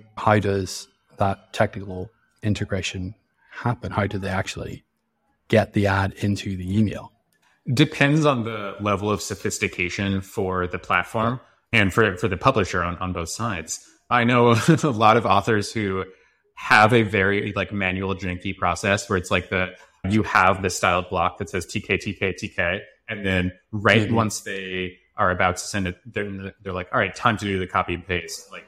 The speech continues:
Speaker 2: get both sides to approve and, like, just do it completely manually."
Speaker 1: Yep.
Speaker 2: If you're using a platform like Button Down or something that's a, a little bit more sophisticated,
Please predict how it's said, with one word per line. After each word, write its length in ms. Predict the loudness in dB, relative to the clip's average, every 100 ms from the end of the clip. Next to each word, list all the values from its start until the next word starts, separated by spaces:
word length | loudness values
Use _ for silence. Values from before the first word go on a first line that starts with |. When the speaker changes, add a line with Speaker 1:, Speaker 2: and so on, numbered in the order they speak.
| _
Speaker 2:
get 220 | -6 -6
both 140 | -8 -8
sides 320 | -8 -10 -10
to 120 | -16
approve 500 | -18 _ -12 -10 -10 -12
and, 160 | -20 -20 _ _
like, 100 | -18 -16 -2
just 220 | -2 0
do 80 | -2
it 120 | -2
completely 440 | -8 -12 -14 -14
manually." 460 | -12 -10 -8 -6 -8 -12 _ _
Speaker 1:
Yep. 100 | 0
Speaker 2:
If 140 | 2 4
you're 100 | 6
using 400 | 6 4 2 0
a 80 | -2
platform 580 | 0 0 -2 -4 -4
like 200 | -4 -4
Button 240 | -4 -4 -4
Down 340 | -4 -2 -4
or 60 | -6
something 320 | -8 -10 -10
that's 140 | -8
a, 100 | -6 -4
a 60 |
little 200 | -2 -2
bit 120 | -2
more 140 | -4 -6
sophisticated, 880 | -8 -10 -8 -8 -6 -8 -8 -8